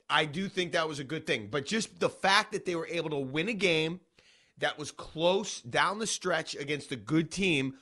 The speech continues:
was big for me. Those things matter even early in the season. They matter. And I thought that that was the main takeaway. That was my primary headline takeaway from the first game.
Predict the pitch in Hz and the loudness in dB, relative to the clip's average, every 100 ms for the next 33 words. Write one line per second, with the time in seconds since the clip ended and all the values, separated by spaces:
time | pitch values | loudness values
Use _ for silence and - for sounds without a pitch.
0 | _ _ 131 170 151 123 220 185 - 139 | _ _ -2 -2 -2 0 0 0 0 -4
1 | 104 76 - _ _ 110 170 202 - - | -4 -6 -12 _ _ 2 4 4 0 -2
2 | 196 185 147 151 190 202 143 92 120 _ | -2 -2 -6 -2 4 4 6 2 -2 _
3 | _ _ _ _ - 214 226 208 202 - | _ _ _ _ -4 0 2 2 -2 2
4 | 185 185 180 185 175 170 165 - 190 175 | 4 6 6 4 2 0 0 -2 -2 -2
5 | 131 123 131 131 131 127 76 _ _ _ | -2 0 2 2 0 0 -6 _ _ _
6 | 127 135 180 190 214 208 165 175 180 147 | 0 4 4 4 0 0 0 0 0 -4
7 | 147 156 170 165 170 165 156 143 156 151 | -4 0 -2 -2 -6 -4 -2 2 2 2
8 | 151 143 - 160 180 190 190 160 147 165 | 2 2 2 0 0 0 -2 -4 -2 -2
9 | 165 160 156 147 156 - 131 120 - - | -2 -4 -4 -4 -6 -2 -2 -2 -4 -20
10 | _ _ 160 156 147 - 147 143 151 117 | _ _ -2 -2 -4 -2 -2 -2 0 -2